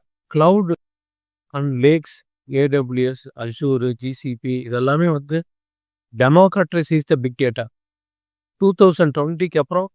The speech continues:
ஏ ஐ ஆரம்பிச்சிருச்சு, உங்களுக்கு எல்லாத்துக்கும் தெரியும். Core concepts and principles. இப்ப பிக் டேட்டா அப்படின்னாவே எல்லாரும் நம்ம சொல்லக்கூடியது ஃபைவ் விஸ். அதாவது என்ன அந்த ஃபைவ் வி அப்படின்னா, வால்யூம், எவ்வளோ வால்யூம் இருக்கு,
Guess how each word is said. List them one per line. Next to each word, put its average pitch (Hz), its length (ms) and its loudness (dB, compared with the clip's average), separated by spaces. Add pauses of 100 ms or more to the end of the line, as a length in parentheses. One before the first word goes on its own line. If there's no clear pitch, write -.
(120)
ஏ 135 120 2
ஐ 151 160 4
ஆரம்பிச்சிருச்சு, 123 580 -4
உங்களுக்கு 117 280 -8
எல்லாத்துக்கும் 123 380 -8
தெரியும். 120 260 -12 (2500)
Core 226 240 10
concepts 180 500 0
and 147 140 -6
principles. 123 500 -16 (1120)
இப்ப - 160 -12 (340)
பிக் 147 220 -4
டேட்டா 180 260 2
அப்படின்னாவே 139 580 -2 (440)
எல்லாரும் 131 300 -6
நம்ம 127 160 -4
சொல்லக்கூடியது 120 480 -8
ஃபைவ் 131 280 -4 (100)
விஸ். 120 260 -6 (640)
அதாவது 127 200 0
என்ன 147 240 2
அந்த 135 160 0
ஃபைவ் 127 220 0
வி 127 120 0
அப்படின்னா, 120 280 -4 (200)
வால்யூம், 131 400 2 (100)
எவ்வளோ 123 340 -2
வால்யூம் 120 440 -2
இருக்கு, 107 260 -12